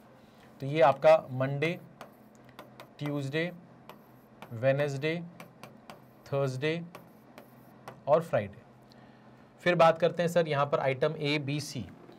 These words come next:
तो यहाँ पर अपन बात करते हैं, तो ये आइटम ए है, ये आइटम बी है और ये आइटम सी है। अब आइटम ए जो है वो कितना है सर? दो सौ चालीस, तीन सौ बीस,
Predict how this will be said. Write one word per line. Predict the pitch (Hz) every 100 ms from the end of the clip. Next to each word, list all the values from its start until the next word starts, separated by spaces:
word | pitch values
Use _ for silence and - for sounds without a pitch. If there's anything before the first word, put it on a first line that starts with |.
| - -
तो | 131
यहाँ | 123 131 147
पर | 139 160
अपन | 151 160
बात | 139 131 -
करते | 131 120
हैं, | 135 170 - - - - - - - - - - - - - - - - - - - - - - - - - - - -
तो | 127
ये | 131
आइटम | 135 127 147 143 143
ए | 147
है, | 147 156
ये | 139
आइटम | 120 120 139 131
बी | 139
है | 143 147
और | 139 127
ये | 131
आइटम | 113 107 196
सी | 208 -
है। | 90 82 - - - - - -
अब | 147 147
आइटम | 147 151 196 202
ए | 190 202
जो | 208 208
है | 156 180
वो | 160
कितना | 165 160 170
है |
सर? | 170 175
दो | 143
सौ | 143
चालीस, | 175 160 180 175
तीन | 147
सौ | -
बीस, | 143 101 - -